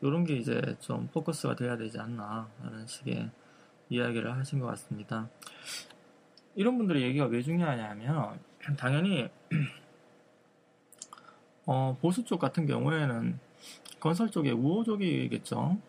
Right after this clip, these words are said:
좀 우호적인 얘기가 많이 나와-, 나오겠죠. 근데 뭐, 그런 상황이다 보니까 그분들의 말씀은 사실 그닥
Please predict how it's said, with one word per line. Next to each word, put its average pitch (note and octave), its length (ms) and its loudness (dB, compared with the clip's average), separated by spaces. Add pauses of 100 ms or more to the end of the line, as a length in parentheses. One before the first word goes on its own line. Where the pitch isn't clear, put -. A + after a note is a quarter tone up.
(140)
좀 A#2+ 300 -2
우호적인 D3 460 2
얘기가 A#2+ 260 -2
많이 A2+ 220 -2
나와-, A2 320 -4
나오겠죠. B2 840 -2
근데 B2+ 540 0 (1040)
뭐, E3 260 0
그런 A3 240 4
상황이다 D3 480 2
보니까 A#2+ 580 2
그분들의 E3+ 460 2
말씀은 A#2 1500 0
사실 C#3 600 0 (240)
그닥 E3 400 0